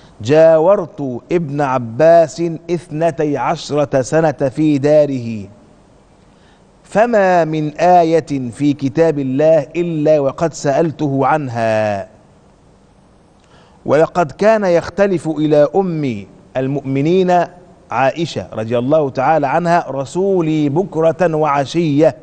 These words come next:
يعني كان يبعث رسولا من عنده إلى السيدة عائشة رضي الله تعالى عنها.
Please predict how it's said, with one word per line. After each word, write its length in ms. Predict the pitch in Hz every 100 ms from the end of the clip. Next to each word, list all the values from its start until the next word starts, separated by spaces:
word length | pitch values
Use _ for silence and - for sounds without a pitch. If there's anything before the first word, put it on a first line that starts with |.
| - _ _ _ _ _ _ _
يعني 280 | 113 117 120
كان 260 | 113 160 143
يبعث 480 | 151 143 123 117
رسولا 480 | 120 123 160 156 135
من 160 | 123 123
عنده 380 | 143 156 156 151 - -
إلى 100 | 123
السيدة 380 | 127 - 147 143
عائشة 340 | 127 143 151 127
رضي 180 | 120
الله 240 | 123 147 139
تعالى 300 | 123 139 127
عنها. 260 | 123 98